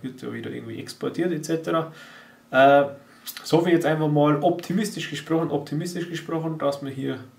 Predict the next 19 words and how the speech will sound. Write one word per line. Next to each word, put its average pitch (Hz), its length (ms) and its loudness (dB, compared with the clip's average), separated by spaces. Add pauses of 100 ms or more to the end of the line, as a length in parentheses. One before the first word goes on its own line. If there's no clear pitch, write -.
(400)
dass - 180 -12
da - 100 -2
durchkommen, 185 560 -2
dass 143 160 -4
man 135 140 -12 (280)
heizen 175 400 -4
kann. 180 280 -4 (580)
Aber 143 220 4
nichtsdestotrotz, 170 1000 2
äh, 135 40 -2
auch 147 520 2
wenn 151 100 2
jetzt 147 180 -2
die 139 120 -2
Atomkraftwerke 147 760 -4
wieder 143 200 0
verlängert 139 580 -6
worden 156 240 -2
sind, 170 440 -4